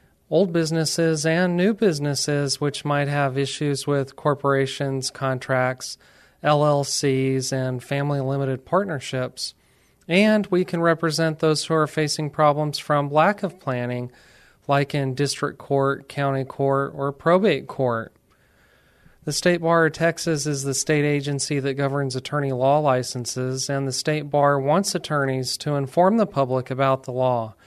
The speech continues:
But because legal advice must be tailored to the specific circumstances of each case, and because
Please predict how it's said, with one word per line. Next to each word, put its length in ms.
But 240
because 440
legal 320
advice 580
must 340
be 120
tailored 500
to 100
the 120
specific 580
circumstances 880
of 200
each 260
case, 520
and 400
because 640